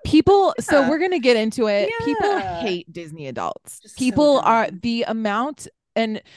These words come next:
Speaker 1: there's a, it was, like, a perfect storm of internet
Speaker 2: Yeah, yeah,
Speaker 1: trickery
Speaker 2: yeah.
Speaker 1: and terribleness. Um, so we'll get into it, but yes, it's, it's a little <laughs> extreme.
Speaker 2: It is extremely extreme.
Speaker 1: Um,
Speaker 2: Extreme. <laughs>
Speaker 1: yes.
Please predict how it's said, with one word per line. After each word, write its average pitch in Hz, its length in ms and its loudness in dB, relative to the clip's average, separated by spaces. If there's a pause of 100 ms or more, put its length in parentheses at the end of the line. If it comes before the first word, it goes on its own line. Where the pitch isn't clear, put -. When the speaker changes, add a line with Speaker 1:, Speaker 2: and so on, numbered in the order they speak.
(120)
Speaker 1:
there's 285 200 0
a, 294 220 0
it 277 80 -4
was, 294 160 -4
like, 330 160 -2
a 311 60 -2
perfect 240 400 -4
storm 190 420 0
of 180 120 0
internet 170 560 -4
Speaker 2:
Yeah, 151 560 -16 (100)
yeah, 147 360 -12
Speaker 1:
trickery 196 400 0 (140)
Speaker 2:
yeah. 175 60 -2
Speaker 1:
and 165 120 -4
terribleness. 175 840 -4 (500)
Um, 180 380 -2
so 220 160 0
we'll 311 160 2
get 311 140 -2
into 240 280 -4
it, 170 280 -4
but 196 180 -2
yes, 180 360 -6
it's, - 400 -4 (380)
it's 262 180 -8
a 330 60 -6
little 302 300 -2
<laughs> - 20 2
extreme. - 380 -12 (160)
Speaker 2:
It 349 320 -4
is 381 180 -4
extremely 339 880 -10
extreme. 190 800 -10 (240)
Speaker 1:
Um, 220 380 2 (240)
Speaker 2:
Extreme. 320 320 -8 (200)
<laughs> - 200 -10
Speaker 1:
yes. 226 680 -2